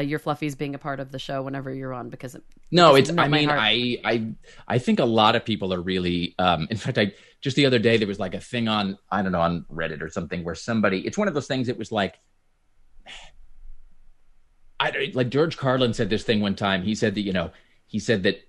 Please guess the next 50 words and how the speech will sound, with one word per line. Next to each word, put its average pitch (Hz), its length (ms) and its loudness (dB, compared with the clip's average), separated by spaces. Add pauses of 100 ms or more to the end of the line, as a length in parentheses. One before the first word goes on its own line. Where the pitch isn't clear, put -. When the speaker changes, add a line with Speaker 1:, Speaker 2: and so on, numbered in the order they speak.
(140)
Speaker 2:
um, 85 380 -4 (920)
he 131 140 -2
said 117 200 2
that 95 200 -4
dogs, 131 560 4
he 120 120 -2
said, 117 160 4
"When 117 100 6
you 117 80 6
look 202 160 2
in 214 80 4
the 147 120 0
eyes 123 220 -2
of 107 60 -2
a 104 40 -2
dog," 90 500 0 (360)
he - 140 -4
said, 107 320 0 (120)
"you 110 100 -6
kinda 156 320 -2
see 113 500 -2 (680)
both 160 340 4
ends 123 380 2
of 104 140 -6
the 110 80 0
emotional 107 420 0
spectrum 101 500 0
at - 160 -6
once." - 460 -8 (300)
Because, 127 400 2
you 170 100 -2
know, 107 60 0
if 92 80 -4
you 110 80 2
look 214 180 2
in 185 80 2
the 170 100 2
eyes 151 240 2
of 131 80 0
a 123 40 2
dog, 113 360 6
he's 95 160 0
like, 98 220 4 (320)
he's 113 160 0
like, 120 140 2
in 120 60 8
a 120 60 8
weird 175 280 6
way, 139 320 10
like, 92 280 0